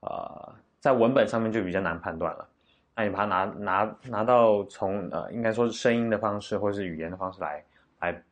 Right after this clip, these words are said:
判别的时候，你更难去辨识说到底，呃，你可能讲的是现在是、过去是、未来式等等这样子的状况。就是我，我觉得中文需要更多的，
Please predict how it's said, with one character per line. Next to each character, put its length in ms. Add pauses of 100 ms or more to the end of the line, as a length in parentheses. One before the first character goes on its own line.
(100)
判 260
别 180
的 80
时 160
候， 220 (360)
你 80
更 200
难 180
去 360
辨 220
识 160
说 160
到 160
底， 300 (480)
呃， 340
你 120
可 80
能 100
讲 180
的 100
是 360
现 200
在 180
是、 100
过 160
去 100
是、 120
未 160
来 120
式 160
等 220
等 160
这 80
样 160
子 80
的 180 (440)
状 240
况。 280
就 120
是 160
我， 240
我 100
觉 140
得 80
中 160
文 120
需 120
要 100
更 180
多 140
的， 320